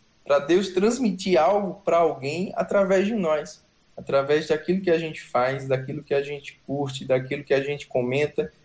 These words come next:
daquilo que a gente publica ou compartilha. Então, tem muita gente que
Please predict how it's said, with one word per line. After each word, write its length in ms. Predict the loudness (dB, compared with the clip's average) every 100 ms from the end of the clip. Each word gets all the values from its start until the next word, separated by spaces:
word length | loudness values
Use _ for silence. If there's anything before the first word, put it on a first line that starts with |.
| _ -6
daquilo 300 | -2 0 2
que 100 | 2
a 60 |
gente 380 | 2 -2 -4 -6
publica 500 | 0 2 2 -2 -6 _ _ _ _ _ _ _ _ _
ou 160 | -4 -2
compartilha. 760 | 0 2 0 0 -6 -8 -8 -12 -18 _ _ _ _ _ _ _ _ _
Então, 640 | -12 -10 -2 0 2 -2 -4
tem 160 | -6 0
muita 280 | 0 2 2
gente 300 | 2 0 -2
que 440 | -6 -6 -10